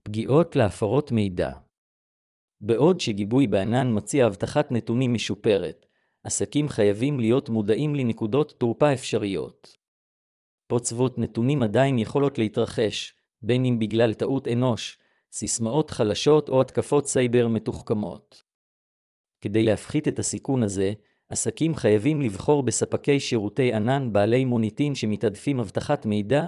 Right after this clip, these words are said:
ומשתמשים באמצעי אבטחה מתקדמים. עלויות לטווח ארוך. בעוד שגיבוי בענן יכול להציע חיסכון בעלויות בטווח הקצר,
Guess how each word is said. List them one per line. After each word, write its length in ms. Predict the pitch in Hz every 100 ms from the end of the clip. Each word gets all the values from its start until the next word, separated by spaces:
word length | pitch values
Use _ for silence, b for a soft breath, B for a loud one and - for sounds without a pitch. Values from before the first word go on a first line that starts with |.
| -
ומשתמשים 720 | 135 - - 110 - 165 147
באמצעי 520 | 110 107 - 113 151
אבטחה 420 | 107 - - 143
מתקדמים. 760 | 143 123 - 107 101 92 71 62 _ _ _ _ _ _ _ _ _ -
עלויות 500 | 104 107 107 139 156
לטווח 480 | 107 - 95 107 -
ארוך. 460 | 92 78 - - _ _ _ _ _ _ _ _ _ _ -
בעוד 380 | 107 117 175 180
שגיבוי 480 | 117 95 92 139 117
בענן 480 | 98 101 123 120
יכול 280 | 107 90 139
להציע 340 | 131 - 151 131
חיסכון 600 | 127 - 110 147 151 104
בעלויות 460 | 104 110 120 -
בטווח 420 | 107 - 110 135
הקצר, 560 | 117 104 - 131 110